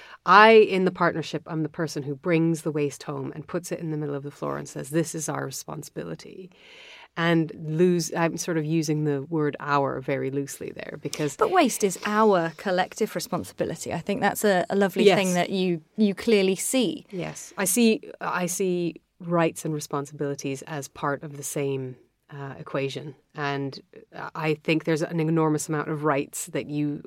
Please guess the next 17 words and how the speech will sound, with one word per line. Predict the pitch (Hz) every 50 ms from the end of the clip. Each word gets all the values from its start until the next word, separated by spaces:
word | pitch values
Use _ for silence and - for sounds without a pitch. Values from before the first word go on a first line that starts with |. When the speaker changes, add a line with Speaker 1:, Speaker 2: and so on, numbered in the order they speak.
| - - - 156 - -
Speaker 1:
that | 165 156 151 - 147
you | 151 143
get, | 139 - 160 143 - - - _ -
uh, | - 143 135 131 131 -
in | - 156 143
this, | 139 135 135 - -
in | - 151 147
this | 139 139 - - -
wonderful | 156 147 143 143 - - -
country. | - 143 143 - - 135 123 123 _ - - - - - - -
But | - 135
with | 151 170 160 147 -
those | - 139 131 139 - - -
should | - - 160 143 - -
come | - 147 139
an | 139 139
enormous | 139 139 139 135 135 135 135 - - - -